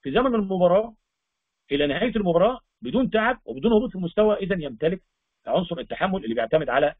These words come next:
الجهاز الدوري والتنفسي. طب أهمية التحمل لحارس المرمى إيه؟ يتطلب من الحارس أن يكون لديه القدرة على الاستمرار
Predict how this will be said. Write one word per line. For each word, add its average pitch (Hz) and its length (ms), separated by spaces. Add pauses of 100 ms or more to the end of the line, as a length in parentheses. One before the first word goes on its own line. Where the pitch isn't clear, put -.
(140)
الجهاز 127 280
الدوري 139 280
والتنفسي. - 560
طب 107 140
أهمية 160 360
التحمل 196 420
لحارس 151 300
المرمى 120 300
إيه؟ 104 120 (480)
يتطلب 190 500
من 180 100
الحارس 202 380
أن 175 120
يكون 208 220
لديه 202 180
القدرة 208 440
على 208 200
الاستمرار 170 600